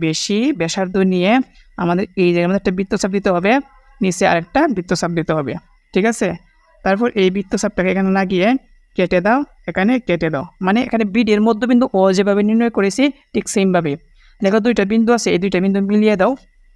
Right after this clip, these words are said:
দুইটা বিন্দু মিল করো, মিল করার পর এখানে, এখানে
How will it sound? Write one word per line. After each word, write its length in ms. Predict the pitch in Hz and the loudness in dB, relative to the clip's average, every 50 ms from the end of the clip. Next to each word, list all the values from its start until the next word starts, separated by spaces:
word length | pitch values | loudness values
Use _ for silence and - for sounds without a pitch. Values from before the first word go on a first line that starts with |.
| _ _ _ _ _ _ _ _ _ _ _ _ _ _ _ _ _ _ _ _ _ _ _ _ _ - | _ _ _ _ _ _ _ _ _ _ _ _ _ _ _ _ _ _ _ _ _ _ _ _ _ 0
দুইটা 220 | 196 196 202 - 196 | 2 2 2 4 2
বিন্দু 180 | 202 196 208 202 | 2 2 2 2
মিল 160 | 202 214 214 | 4 2 2
করো, 240 | 202 - 202 190 202 254 277 - - 214 196 | 2 2 2 2 2 2 0 -4 -10 -6 -4
মিল 120 | 190 196 | -4 -2
করার 220 | 202 - 196 190 190 | 0 0 0 0 0
পর 80 | - 220 202 | 0 -2 -2
এখানে, 220 | 190 214 214 240 277 311 339 - _ _ _ _ _ _ _ _ _ _ _ _ _ _ _ _ _ _ _ _ _ - _ - - - - - - - - | 0 2 2 2 2 0 -2 -8 _ _ _ _ _ _ _ _ _ _ _ _ _ _ _ _ _ _ _ _ _ -20 _ -20 -20 -20 -20 -20 -8 0 0
এখানে 260 | 277 - 214 208 | 0 2 2 2